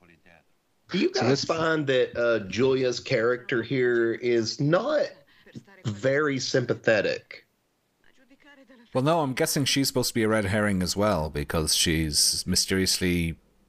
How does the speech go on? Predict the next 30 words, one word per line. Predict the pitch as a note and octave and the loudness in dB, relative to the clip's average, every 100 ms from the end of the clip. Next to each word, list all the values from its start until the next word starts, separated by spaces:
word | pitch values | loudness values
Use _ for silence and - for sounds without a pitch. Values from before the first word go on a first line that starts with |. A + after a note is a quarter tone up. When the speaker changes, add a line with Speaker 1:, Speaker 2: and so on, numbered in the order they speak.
| _ - | _ -4
Speaker 2:
disappeared | F2+ E2 G2 F2+ D2+ | -2 0 2 2 0
from | F2 | -2
this | F2 - - | 2 2 0
theater | - - F2+ - | -4 0 2 2
production | - E2+ E2+ - E2 | 0 0 0 0 -2
she's | - - | 0 0
supposed | E2 - | 0 -2
to | |
be | D#2+ | -2
working | D#2+ F2 - D#2 | -2 -4 -4 -6
in, | D2+ C#2+ | -6 -6
and | C#2+ D2 D2+ - _ - - - _ _ _ _ _ _ - | -8 -8 -10 -14 _ -20 -20 -20 _ _ _ _ _ _ -4
there's | E2 | 0
something | F2+ F2 F2 | 0 0 0
a | |
bit | F2 | 2
standoffish | - - F2+ F2 F2 E2+ F2 - | 0 0 0 0 0 0 -2 -2
about | D#2+ D2+ | 0 0
her. | D#2 D2 - _ _ _ _ _ _ | 0 -4 -6 _ _ _ _ _ _
Speaker 1:
Yeah, | A#2 A#2+ G2+ G#2 G2+ _ | 0 2 2 0 -2 _
just | - A#2 | 0 4
like | D#3+ C#3+ | 4 2
she | D3+ | -2
thinks | C#3 C#3 A2+ | 0 0 -2
Bruno's | - A#2+ A#2+ G#2+ | -2 0 2 0
just | - G#2+ - | -2 -6 0
cheating | A#2 G#2 F#2+ | 0 2 2
on | F2+ E2+ | 2 2
her | F2+ D2 F#2+ - _ _ _ _ | 0 0 -2 -6 _ _ _ _
constantly. | - G2 - - - D#2 D#2 F#2 | 0 0 0 -4 -2 0 0 -2